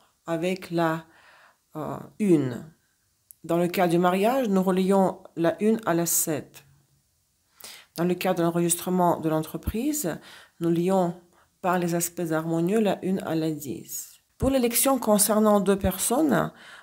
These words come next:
pour la date du mariage, par exemple, on recherche des dates favorables pour chacun des partenaires, séparément. Ensuite, nous regardons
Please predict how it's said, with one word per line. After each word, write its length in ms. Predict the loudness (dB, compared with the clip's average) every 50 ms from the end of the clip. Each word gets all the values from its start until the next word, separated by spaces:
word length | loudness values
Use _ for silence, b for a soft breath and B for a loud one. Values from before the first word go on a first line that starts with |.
| B B _
pour 140 | -2 2 2
la 120 | 4 4
date 200 | 4 4 4 4
du 80 | 4 4
mariage, 460 | 4 4 4 2 2 0 -2 -4 -6
par 100 | -6 -6
exemple, 400 | -4 -2 -2 -2 -2 -2 -4 -10 -6 -4
on 140 | -2 -2
recherche 400 | 0 -2 -2 -2 -2 -2 -2 0
des 100 | 0 0
dates 240 | 2 4 4 4 4
favorables 560 | 2 0 -2 0 2 2 2 4 4 2 0
pour 160 | 0 -4 -6 -6
chacun 420 | -6 -6 -6 -6 -4 -2 0 0
des 240 | 0 0 0 -2 -4
partenaires, 760 | -4 -6 -8 -8 -8 -6 -2 -2 0 0 0 -2 -4 -8 -12
séparément. 640 | -12 -8 -8 -8 -6 -6 -6 -4 -2 -2 -2 -4 -6 B B B B B B B B B B B B
Ensuite, 460 | -2 0 2 2 2 0 -2 -4 -2
nous 100 | -2 0
regardons 600 | 0 2 2 2 2 2 2 4 4 4 4 2